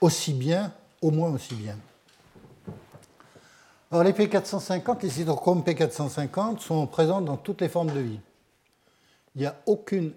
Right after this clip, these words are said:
espèce vivante qui peut vivre sans cytochrome P quatre cent cinquante. Donc on en a partout, on en a dans les bactéries, les plantes, les animaux, euh, les virus, euh, les humains. Donc on a ça.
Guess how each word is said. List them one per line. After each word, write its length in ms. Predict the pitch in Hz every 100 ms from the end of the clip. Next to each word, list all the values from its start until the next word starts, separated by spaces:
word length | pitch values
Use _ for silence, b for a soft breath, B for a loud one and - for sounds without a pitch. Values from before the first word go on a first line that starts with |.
| -
espèce 420 | - - 151 107
vivante 640 | 127 151 151 190 226 - - _ _ _
qui 140 | - 160
peut 160 | 156
vivre 300 | 143 156 185 -
sans 260 | - 170
cytochrome 540 | - 160 151 131 151 139
P 140 | 135
quatre 160 | 123 -
cent 160 | 127
cinquante. 340 | 107 104 104 101 _ _ _ _ _ _ b b b -
Donc 160 | 151
on 120 | 165 156
en 120 | 156
a 80 | 139
partout, 460 | 147 - - 202
on 80 | 202
en 80 | 143
a 100 | 135
dans 160 | 123 127
les 60 |
bactéries, 600 | 123 127 - 135 147 196 - B B B B
les 100 | 151
plantes, 400 | 143 135 143 151
les 160 | 139 120
animaux, 840 | 135 127 120 135 147 156 156 151
euh, 100 | 127
les 120 | 117 117
virus, 600 | 104 117 123 139 143 -
euh, 120 | 110
les 200 | 110 101
humains. 360 | 92 98 127 190 - 104 - _ _ _ _ _ _ _
Donc 240 | 117 107 -
on 100 | 104
a 60 | 95 92 - 107 _ _
ça. 140 | 170